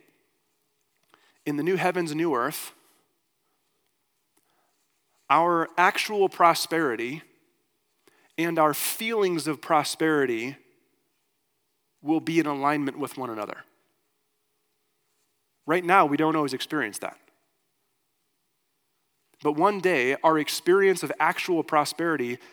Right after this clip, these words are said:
and all of the external circumstances of that will one day be in alignment.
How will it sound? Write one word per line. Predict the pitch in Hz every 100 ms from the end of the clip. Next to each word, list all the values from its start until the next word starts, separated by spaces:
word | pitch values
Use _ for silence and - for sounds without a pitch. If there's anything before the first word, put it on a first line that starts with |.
| _
and | 147 147 -
all | 160 190
of | 196 156
the | 156 143 123 - - -
external | 175 - - 180 143
circumstances | - 175 185 156 139 156 139 131 139
of | 143
that | 131 147
will | 139 131
one | 147
day | 143 127
be | 120 127
in |
alignment. | 104 101 123 90 95